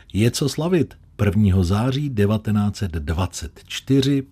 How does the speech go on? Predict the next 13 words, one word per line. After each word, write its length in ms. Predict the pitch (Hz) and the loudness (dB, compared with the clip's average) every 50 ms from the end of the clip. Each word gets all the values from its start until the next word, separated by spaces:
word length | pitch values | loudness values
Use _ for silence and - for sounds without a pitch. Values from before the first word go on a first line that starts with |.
| _ - | _ -6
pouhý 500 | 92 95 104 101 85 73 78 78 73 73 | -2 0 0 0 0 -2 -4 -4 -4 -2
rok 220 | 90 - - - - | -4 -4 -6 -8 -14
a 80 | - - | -14 -12
čtvrt 480 | - - - - - 73 - - - - - | -12 -14 -16 -14 -12 -12 -12 -12 -14 -12 -8
po 120 | - 101 | -8 -8
Praze, 520 | - - - 131 139 143 131 131 147 151 151 - - - - - - - | -6 -4 -2 -2 -2 -2 -2 -4 -4 -6 -6 -10 -14 -18 -18 -14 -10 -4
začalo 420 | 80 87 104 - - 127 123 117 | 0 0 0 0 2 2 2 2
pravidelné 840 | 98 - - 131 143 180 180 170 165 165 156 156 151 147 139 131 | 2 2 0 2 2 2 4 4 2 2 2 2 2 2 2 2
rozhlasové 680 | 107 104 104 95 101 101 107 107 - - 110 92 76 67 | 4 4 4 4 4 4 2 2 0 0 -2 0 -2 -2
vysílání 840 | 67 87 90 - - 117 104 92 90 85 85 85 85 85 82 76 - - | -4 -4 -6 -4 -2 0 0 2 2 2 2 2 2 0 0 -2 -4 -2
i 160 | - 120 131 | 0 2 2
v 160 | 131 113 85 | 2 0 -2
Brně. 480 | 67 64 - - - 69 71 69 64 - | -4 -4 -4 -2 -2 -2 -4 -4 -4 -6